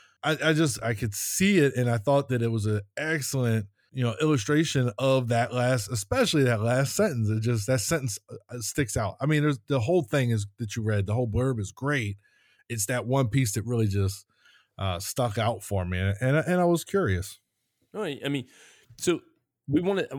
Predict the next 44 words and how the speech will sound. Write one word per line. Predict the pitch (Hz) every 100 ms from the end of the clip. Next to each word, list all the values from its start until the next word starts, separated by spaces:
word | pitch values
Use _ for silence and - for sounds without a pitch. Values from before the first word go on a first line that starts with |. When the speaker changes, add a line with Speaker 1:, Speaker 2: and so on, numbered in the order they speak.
| 139
Speaker 2:
and | 143 135 139
I | 147
mentioned | 196 139 117
there, | 110
I |
s-, | 113 -
I | 123
mentioned | 131 120 107
the, | 104 98
uh, | 101 95 -
the | 101
selflessness | 101 - 135 - 101 92 - 90 - - 104
of | 98
him, | - 78 - _ _ -
right? | 101 110 _ _ _ _
You | 120 190
remember | 208 127 135 147 92
when | 104
I | 117
was | 110 104
pinned, | - 151 - - - _ _ _ _
he | - 143
drove | 113 110 156 156 110 - -
all | 113 127 135
the | 131
way | 127 123
out | 120 123
f-, | - 95 - -
uh, | 98 90
from | - 101 95
Fort | - 120
Riley, | 95 117 110 92
like, | 98 95
a | 98
nine-hour | 98 110 156 131 113
Speaker 1:
Yeah. | -
Speaker 2:
drive | 95 127 160
or | 104
something, | - 87 82 87 98 _ _ _ _ -
to | 107
come | 117 131 117
and | 101
see | - 196 123
it, | 95